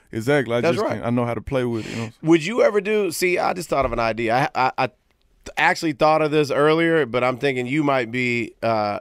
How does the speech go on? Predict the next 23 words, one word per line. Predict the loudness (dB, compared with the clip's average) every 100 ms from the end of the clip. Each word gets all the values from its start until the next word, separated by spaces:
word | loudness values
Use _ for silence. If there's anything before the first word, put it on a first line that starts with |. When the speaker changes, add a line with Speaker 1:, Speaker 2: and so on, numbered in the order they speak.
| -8
Speaker 2:
you | -6
might | -2 -2
be | -2 -6
the |
one | -2 -2 -2
to |
do | 0 2
it. | 2
And | 0 -4
the | -4
funny | 0 0
thing | 0 0
is, | 2 2 0
Just | 0 0 0
Incredible, | -4 0 0 0 -2
we | -2 -2
were, | -2 -6
we | -6 -4
were | -2
talking | 2 2 0
about | -2 -2 -2
it | -2
earlier. | 0 0 -2 -6